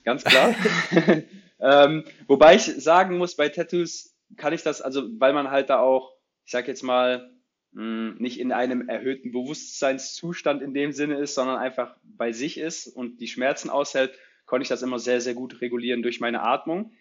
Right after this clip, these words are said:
Jetzt war das letzte Tattoo, ging, glaub ich, sechseinhalb Stunden. Das war schon an der Grenze, wo ich gesagt hab, "Boah, puh,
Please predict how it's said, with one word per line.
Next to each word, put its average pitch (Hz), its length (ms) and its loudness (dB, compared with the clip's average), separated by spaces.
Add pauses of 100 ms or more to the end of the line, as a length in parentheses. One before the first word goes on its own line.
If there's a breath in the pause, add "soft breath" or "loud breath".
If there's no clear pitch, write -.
(140 loud breath)
Jetzt 110 160 -14
war 120 100 2
das 120 160 -2
letzte 127 300 -4
Tattoo, 127 320 -6
ging, 123 200 -6
glaub 117 160 -2
ich, 117 80 -6
sechseinhalb 117 520 -4
Stunden. 139 380 -6
Das 117 180 -4
war 117 100 0
schon 147 480 -4 (160 loud breath)
an 127 140 -2
der 127 80 0
Grenze, 143 380 0
wo 139 40 -2
ich 131 80 -8
gesagt 127 300 -6
hab, 117 180 -8
"Boah, - 380 -8
puh, - 480 -2